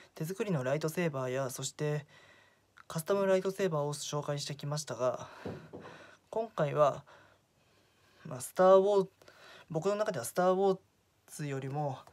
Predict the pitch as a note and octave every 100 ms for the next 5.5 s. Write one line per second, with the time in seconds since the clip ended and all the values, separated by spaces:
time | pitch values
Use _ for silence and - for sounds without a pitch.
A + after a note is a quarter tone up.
0 | - - - G3 F#3+ D#3 B2 B2 - -
1 | - - F#3 D#3 D3 - D3 D3+ D3+ D3
2 | D3+ - _ _ _ D#3 D3 D3 - E3
3 | E3 D#3 C3+ C3+ C#3 B2 - - - -
4 | - - - - _ - - - - -
5 | _ F#3 F#3+ D#3+ B2+